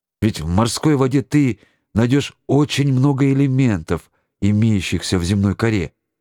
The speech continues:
в большем или меньшем количестве, многое даже в микроскопических долях процента, но найдёшь.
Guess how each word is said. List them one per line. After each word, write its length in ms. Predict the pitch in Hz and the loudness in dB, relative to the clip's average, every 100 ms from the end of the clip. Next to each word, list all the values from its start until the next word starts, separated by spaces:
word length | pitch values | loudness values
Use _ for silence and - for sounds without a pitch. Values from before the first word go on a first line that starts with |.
| - | -4
в 160 | 95 | 0
большем 540 | 98 165 196 - 104 90 | 2 2 2 -2 -6 -6
или 120 | 85 | -6
меньшем 680 | 85 104 143 127 - 120 | -2 0 2 0 -2 -2
количестве, 720 | 101 120 120 113 - - 101 - _ _ _ | 0 0 0 -2 -6 -2 -2 -2 _ _ _
многое 340 | 107 160 143 | 0 2 2
даже 360 | 135 147 127 123 - _ _ - | 0 0 0 -4 -6 _ _ -2
в 60 | 101 | 0
микроскопических 1040 | 135 143 151 - 156 170 139 135 170 131 | 2 0 0 -2 -2 -2 -4 -2 -2 -2
долях 340 | 120 156 139 | 0 0 0
процента, 540 | - 151 - 143 95 92 | -2 -2 -2 -2 -2 -2
но 120 | 98 | 0
найдёшь. 760 | 104 139 127 214 214 - - | 2 0 2 2 2 -2 -6